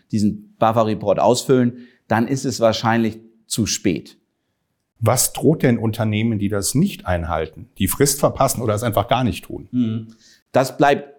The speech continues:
Speaker 1: abzuwarten. Laut Gesetz gibt es ja mehrere Sanktionen, die da möglich sind. Äh, Ausschluss von öffentlichen Ausschreibungen oder eben auch Zahlungen, Strafzahlungen von bis zu zwei Prozent vom Umsatz, was ich als Unternehmen erwirtschafte.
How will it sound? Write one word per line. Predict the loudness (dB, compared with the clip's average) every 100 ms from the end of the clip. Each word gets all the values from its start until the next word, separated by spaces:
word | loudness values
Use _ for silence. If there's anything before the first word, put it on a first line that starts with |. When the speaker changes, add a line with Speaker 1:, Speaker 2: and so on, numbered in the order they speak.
| 0
Speaker 1:
abzuwarten. | 0 0 0 4 6 6 4 0 4
Laut | 4 4
Gesetz | 2 4 4 4 0
gibt | -2 -4
es | 0
ja | 2
mehrere | 2 4 4 4 0 0
Sanktionen, | 0 0 0 2 2 2
die | 2
da | 4
möglich | 4 0 0 0
sind. | 2 2 2 2
Äh, | 4 4
Ausschluss | 4 2 0 -2
von | 0 0
öffentlichen | 0 -2 -4 2
Ausschreibungen | 2 2 2 2 4 4 2 -2 -8 _ _ _
oder | 4 6 4 4
eben | 2 4
auch | 4 4 2 -6
Zahlungen, | -2 2 4 4 4 4 2
Strafzahlungen | 0 2 0 0 2 2 2 -2
von | -2
bis | -2 -4
zu | -10
zwei | 0 2 2
Prozent | -4 -4 -2 0 -2
vom | 0 2 2 0 -2
Umsatz, | 2 4 4 2 -2 -10 -10 _ _ -2
was | -2 0
ich | -2 -4
als | -4
Unternehmen | -8 -6 -6 -6
erwirtschafte. | -6 -6 -8 -8 -16 -20